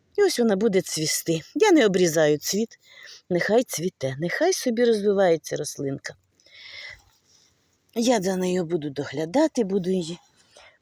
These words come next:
пестити. <coughs> Вибачте. Буду її пестити, і вона в мене буде жити. Ну, це ж кущик який, розумієте? Це ж кущик великий.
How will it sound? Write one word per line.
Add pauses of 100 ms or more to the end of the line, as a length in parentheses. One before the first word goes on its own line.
пестити. (400)
<coughs>
Вибачте. (1600)
Буду
її
пестити,
і
вона
в
мене
буде
жити. (420)
Ну,
це
ж
кущик
який,
розумієте?
Це
ж
кущик
великий.